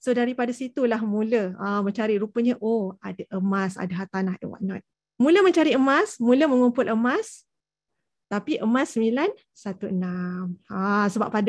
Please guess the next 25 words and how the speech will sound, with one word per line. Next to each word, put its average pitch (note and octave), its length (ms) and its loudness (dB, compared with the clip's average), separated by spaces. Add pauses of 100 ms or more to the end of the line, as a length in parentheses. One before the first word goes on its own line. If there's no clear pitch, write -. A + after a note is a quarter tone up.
masa G#3+ 240 0
tu - 80 -4
mak C#4 320 0
kata F4 160 0
apa? F4 160 2 (400)
Mak - 120 -10 (120)
kata, F#3+ 160 -6 (400)
"Ah, F#3+ 80 -6
Ijah, G#3+ 640 2 (400)
kita B3 320 2
ni E4 400 2 (160)
kecil-kecil - 720 0
pun, A#3+ 400 4 (480)
ken-, A3 320 -2
orang A3 320 -2
kata B3+ 240 -2
sehalus-halus C4 880 -2
emas D#4 320 0
pun E4+ 160 -2
kena C#4 320 -4
ada, D4 160 2
walaupun B3 560 0
sehalus A#3+ 640 0 (560)
janggut A3 560 -2 (400)
udang." F#3+ 400 -4